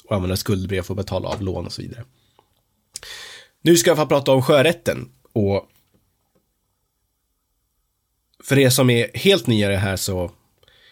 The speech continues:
är ju Jordan Maxwell egentligen den som har gjort sjörätten känt hur det används på land. Eh, och för er som har lyssnat på honom så vet ni ju att man hade, han säger då att man har delat upp lag i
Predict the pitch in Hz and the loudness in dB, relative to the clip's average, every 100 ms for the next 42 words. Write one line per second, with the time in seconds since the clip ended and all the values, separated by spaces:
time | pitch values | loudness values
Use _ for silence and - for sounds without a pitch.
0 | _ - 107 117 113 104 107 107 - 104 | _ -2 0 2 2 2 2 0 -2 -4
1 | 92 95 - 95 90 90 - 95 85 - | -4 -4 -4 -4 -4 -6 -6 -6 -8 -4
2 | 104 87 - 90 85 - _ _ _ _ | -2 -2 -4 -8 -8 -12 _ _ _ _
3 | _ _ _ _ _ _ _ _ _ - | _ _ _ _ _ _ _ _ _ 2
4 | - 143 95 - - - _ _ 127 107 | 2 2 -2 -8 -14 -16 _ _ -2 0
5 | 95 90 85 - 85 78 - - _ _ | -2 -4 -8 -8 -6 -6 -10 -18 _ _
6 | _ _ _ _ _ _ _ _ _ _ | _ _ _ _ _ _ _ _ _ _
7 | - 107 101 101 120 _ _ _ _ _ | -8 -4 -4 -4 -8 _ _ _ _ _
8 | _ - _ _ _ _ 120 127 117 120 | _ -20 _ _ _ _ -6 -2 0 0
9 | 110 117 107 101 98 101 98 95 95 90 | 0 0 -2 -2 -2 -4 -2 -4 -4 -6
10 | - - _ _ _ _ _ _ _ 110 | -8 -18 _ _ _ _ _ _ _ 0
11 | 104 107 87 104 110 104 - 98 95 90 | 0 0 -2 0 0 0 0 -2 -2 -4
12 | 92 92 92 87 85 - - _ _ _ | -4 -4 -4 -6 -12 -18 -20 _ _ _
13 | 110 101 92 90 98 92 92 | -2 0 0 -4 -8 -8 -10